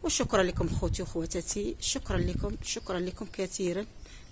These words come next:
بزاف، وبسلامة عليكم، ونتلاقاو ان شاء الله في خرجه زوينه وفيديو غزال. وخلوا لي في التعاليق وقولوا لي كيفاش جاتكم باش نشارك معكم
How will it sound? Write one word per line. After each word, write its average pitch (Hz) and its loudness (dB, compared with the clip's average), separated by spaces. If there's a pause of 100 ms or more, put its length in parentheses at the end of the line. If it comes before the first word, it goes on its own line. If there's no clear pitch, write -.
بزاف، 190 2
وبسلامة 226 6
عليكم، 175 0
ونتلاقاو 190 -2
ان 175 0
شاء 147 2
الله 180 2
في - -6
خرجه - -4
زوينه 170 0 (2250)
وفيديو 208 4
غزال. 190 4 (1040)
وخلوا 214 6
لي 196 6
في - 4
التعاليق 170 2
وقولوا 180 6
لي 180 4
كيفاش - 2
جاتكم 175 0 (1080)
باش - 0
نشارك 208 4
معكم 175 2